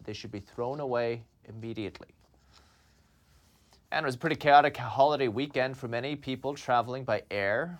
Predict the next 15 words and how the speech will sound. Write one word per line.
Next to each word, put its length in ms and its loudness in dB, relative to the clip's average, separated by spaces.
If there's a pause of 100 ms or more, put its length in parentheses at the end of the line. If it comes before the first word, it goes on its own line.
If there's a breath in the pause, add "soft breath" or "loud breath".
More 120 -8
than 160 -8
six 360 -6 (220)
thousand 480 2
global 300 0
flights 420 0
have 180 -8
been 240 -4
canceled 640 -2
since 240 -10
Friday, 520 0 (420 soft breath)
with 80 -20
hundreds 480 -8
more 160 -2
delayed, 420 -2